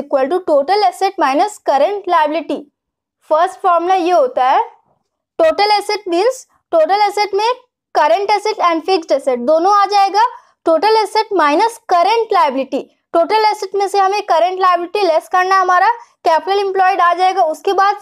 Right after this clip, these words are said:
second फॉर्मूला देखिए, partners capital, जितने भी partners होंगे उनका capital अगर दिया होगा question में, तो हमें सब partners का capital add करना है, Partners capital plus reserve and surplus, reserve and surplus भी हमें ऐड करना है,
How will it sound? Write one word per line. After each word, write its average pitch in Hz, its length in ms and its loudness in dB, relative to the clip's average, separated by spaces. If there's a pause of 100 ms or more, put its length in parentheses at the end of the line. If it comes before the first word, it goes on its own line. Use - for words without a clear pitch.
second 415 340 0
फॉर्मूला 311 340 2
देखिए, 269 340 0 (320)
partners 339 580 0 (100)
capital, 349 440 0 (340)
जितने 349 320 0
भी 466 160 2
partners 370 520 0
होंगे 339 240 0
उनका 359 340 0 (120)
capital 339 320 -2
अगर 392 200 -2 (120)
दिया 370 120 2
होगा 349 160 2
question 311 360 -4
में, 359 100 -2
तो 392 120 -2
हमें 359 260 -2
सब 359 280 -2
partners 359 380 -2
का 392 80 -2
capital 330 460 0
add 302 220 0
करना 370 260 0
है, 392 160 2
Partners 302 440 0
capital 359 320 0 (100)
plus 370 300 -2 (380)
reserve 330 580 0 (300)
and 349 260 2
surplus, 370 500 -2 (280)
reserve 302 440 2
and 427 180 -2
surplus 370 400 0
भी 370 80 -2
हमें 392 200 2
ऐड 359 300 2
करना 381 240 2
है, 415 80 2